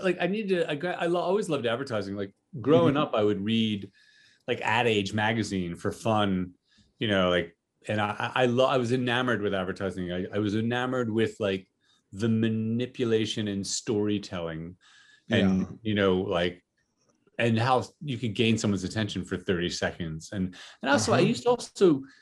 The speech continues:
Speaker 1: because of my A D D, I used to read books of quotations. So, like, just,
Speaker 2: Okay.
Speaker 1: I mean, I read every book of quotations. I'm talking the Oxford Dictionary of Quotations
Speaker 2: Well,
Speaker 1: cover to
Speaker 2: why did
Speaker 1: cover.
Speaker 2: that interest you, Sean?
Speaker 1: It was like,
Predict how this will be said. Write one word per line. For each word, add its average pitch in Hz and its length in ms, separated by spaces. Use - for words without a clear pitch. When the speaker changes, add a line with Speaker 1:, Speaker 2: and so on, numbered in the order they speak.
Speaker 1:
because 226 260
of 202 40
my 160 120
A 143 180
D 131 160
D, 156 180
I 135 60
used 185 180
to 233 60
read 135 220
books 139 220
of 98 120
quotations. 104 800
So, - 100
like, 104 220
just, 147 220
Speaker 2:
Okay. 139 200
Speaker 1:
I 131 80
mean, 135 200
I 156 160
read 147 360
every 135 240
book 110 220
of 110 140
quotations. 95 680
I'm 107 140
talking 95 420
the - 160
Oxford 135 480
Dictionary 117 480
of 101 60
Quotations 104 480
Speaker 2:
Well, 165 120
Speaker 1:
cover - 120
to 170 60
Speaker 2:
why 220 140
did 302 160
Speaker 1:
cover. 233 140
Speaker 2:
that 190 60
interest 190 480
you, 90 220
Sean? 95 400
Speaker 1:
It 156 40
was 185 200
like, 170 280